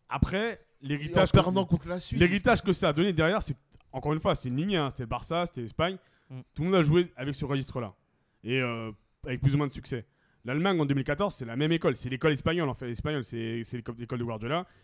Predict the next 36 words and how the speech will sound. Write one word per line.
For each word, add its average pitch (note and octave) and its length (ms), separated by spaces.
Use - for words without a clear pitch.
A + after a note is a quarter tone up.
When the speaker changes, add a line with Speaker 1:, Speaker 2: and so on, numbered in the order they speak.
Speaker 1:
Ils B2 80
jouent C#3 160
encore D#3+ 200
en C3+ 40
possession. B2 420
Là, E3+ 160
c'est - 80
vrai G3+ 100
que E3 60
l'équipe C3+ 160
de C#3+ 80
France, F#3 300
elle B2 100
ramène C#3+ 240
un C#3+ 100
truc, C#3 300
euh, A2 380
qui A#2 120
date A#2 160
de G#2 40
deux A2+ 120
mille A2 120
six. G3 360
C'est - 120
du B2 80
football C3 220
pragmatique. C3 520
Speaker 3:
Mm. B2+ 80
Speaker 1:
Maintenant, D3+ 200
la F3+ 60
question E3 160
que C#3 40
je C3+ 40
me C#3 60
pose, F#3 200
c'est F3 300